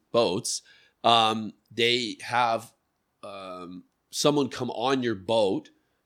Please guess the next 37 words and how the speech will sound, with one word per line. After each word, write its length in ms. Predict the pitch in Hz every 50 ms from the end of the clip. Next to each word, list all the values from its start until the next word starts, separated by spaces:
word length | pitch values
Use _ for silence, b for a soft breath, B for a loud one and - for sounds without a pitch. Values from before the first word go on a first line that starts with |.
| _ - -
to 440 | - 135 131 123 123 123 117 113 _ _ _ _ _ _ -
park 280 | 123 123 117 117 -
it, 140 | - - _ _ _ _ _ _ _ _ _ _ _ -
like, 220 | 101 104 107 - -
to 80 | 127
dock 340 | 117 110 120 110 107 107 -
it. 160 | - - _ _ _ _ _ _ _ _ _ _ _ -
You 160 | 107 123 127
can, 300 | - 175 170 156 139 110 120
you 100 | 131 143
can 140 | - 180 151
bring 220 | 165 185 202 214
the 60 | 202
boat 260 | 170 175 160 156 151 151
into 260 | 143 143 - 151 139
the, 340 | 123 123 120 117 113 110 - 120
into 240 | 123 120 - - 120
this 240 | 113 107 104 -
area, 400 | 117 117 131 143 143 120 101 95
but 160 | 85 101 101 90
then 300 | 120 120 120 120 120 - -
s-, 180 | - - - - -
a 200 | 113 117 - -
specialist 600 | - - 143 139 - - 127 107 95 - - -
comes 340 | - 120 117 107 101 - b b b b b b b b b -
to 100 | 120 110
dock 400 | 95 123 110 120 127 - - -
the 100 | 113 101
boat, 280 | 90 87 73 - _ _ _ _ _ _ _ _ _ _ _ _ _ -
um, 560 | 107 104 104 101 98 95 95 95 92 92 - -
in 300 | - 104 113 117 113 104
bigger 440 | 101 139 139 120 117 120 113 110 107
sh-, 160 | - - - -
shipping 300 | - - 143 139 - 139
containers. 420 | 120 104 - 117 104 95 90 87 -
So 100 | 127 120
that's, 280 | 123 135 160 - -